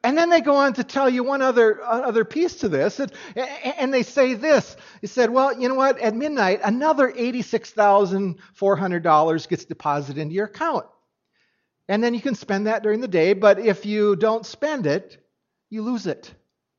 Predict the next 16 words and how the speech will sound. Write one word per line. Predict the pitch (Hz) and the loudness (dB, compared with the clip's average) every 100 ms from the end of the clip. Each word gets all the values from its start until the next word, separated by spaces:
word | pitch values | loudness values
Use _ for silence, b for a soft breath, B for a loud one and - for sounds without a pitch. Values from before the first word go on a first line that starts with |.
| _ _ _ _ _ - | _ _ _ _ _ -8
Now, | 262 | 0
what | 285 294 | 2 4
would | 294 | 4
we | 254 220 | 2 0
do? | 156 170 226 - - _ _ _ _ _ _ _ _ _ _ _ _ _ _ _ _ _ - - | 4 4 4 0 -14 _ _ _ _ _ _ _ _ _ _ _ _ _ _ _ _ _ -20 -10
Uh, | 269 302 320 - 302 | -6 -6 -8 -8 -6
if, | 262 - | -8 -6
if, | 247 - | -10 -6
I | 220 - | -8 -6
think | - 185 | -4 -2
we | 185 | 2
would | 165 165 - | 2 0 -4
look | - 190 - | -4 -2 -4
to | 214 | -8
spend | - 320 320 311 | -2 0 2 4
it, | 208 - | 2 2